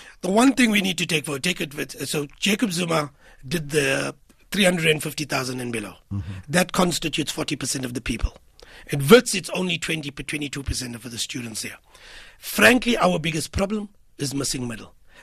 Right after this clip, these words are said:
Speaker 1: Those people who are richer than the three hundred and fifty thousand but too poor to pay.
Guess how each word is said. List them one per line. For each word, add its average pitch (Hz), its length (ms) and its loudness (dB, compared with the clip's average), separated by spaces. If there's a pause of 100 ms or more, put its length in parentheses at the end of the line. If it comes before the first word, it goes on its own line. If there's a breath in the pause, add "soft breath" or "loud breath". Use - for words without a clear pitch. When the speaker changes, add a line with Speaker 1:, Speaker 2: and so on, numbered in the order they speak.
Speaker 1:
Those 170 280 4
people 170 260 0
who 151 120 2
are 143 120 6
richer 175 340 0
than 165 140 -2
the 156 60 -2
three 160 200 -2
hundred 151 240 0
and 143 100 -4
fifty 147 240 -10
thousand 151 680 -2
but 139 200 -4
too 151 140 -2
poor 135 300 -2 (220 soft breath)
to - 80 -8
pay. 127 140 -6